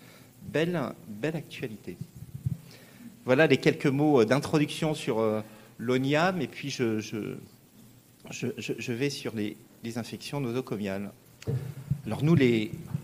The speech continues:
les, les universitaires, euh, les avocats comme Maître Bernfeld, les directeurs juridiques des établissements de santé, les, les assureurs et, et le directeur de l'oniam, on,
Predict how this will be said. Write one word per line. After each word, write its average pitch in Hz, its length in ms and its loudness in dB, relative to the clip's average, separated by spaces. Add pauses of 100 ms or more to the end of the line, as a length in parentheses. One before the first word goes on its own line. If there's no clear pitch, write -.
(180)
les, 110 220 -4
les 110 220 0
universitaires, 143 880 6
euh, 104 40 -4 (440)
les 107 80 -4
avocats 110 380 6
comme - 180 -4
Maître 101 300 -6
Bernfeld, 104 720 -4 (200)
les 98 80 -6
directeurs 110 380 4
juridiques 117 420 0
des 107 100 -4
établissements 104 440 0
de 107 60 -4
santé, 127 380 -2
les, 110 140 -2
les 98 180 -4
assureurs 127 440 0
et, 107 140 -4
et 104 100 -4
le 101 60 -8
directeur 113 380 0
de 107 80 6
l'oniam, 117 360 6 (600)
on, - 120 -8